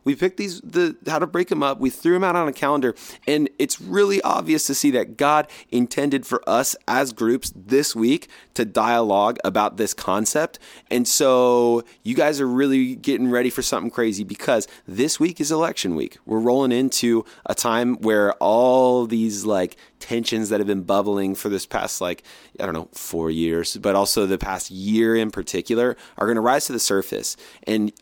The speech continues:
as a shepherd of your group, as the life group leader, there's gonna be a lot to navigate this week, practically speaking. No matter who wins,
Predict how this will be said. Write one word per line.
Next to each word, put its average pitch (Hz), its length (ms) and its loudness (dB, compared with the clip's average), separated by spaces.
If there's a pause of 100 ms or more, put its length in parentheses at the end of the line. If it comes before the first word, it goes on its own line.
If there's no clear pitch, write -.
as 135 400 0 (100)
a 104 360 0
shepherd 120 400 -2
of 117 100 -6
your 107 140 -2
group, 98 280 0
as 90 140 -2
the 95 100 -2
life 85 300 -2
group - 180 -10
leader, 117 360 0 (240)
there's 107 160 -2
gonna 123 160 0
be 117 140 2
a 101 60 2
lot 90 360 0
to - 80 -8
navigate 85 580 -4
this - 240 -6
week, 67 320 -8
practically 82 440 -6
speaking. - 420 -8 (120)
No 101 160 -2
matter 107 280 0
who 139 180 -2
wins, 117 440 -2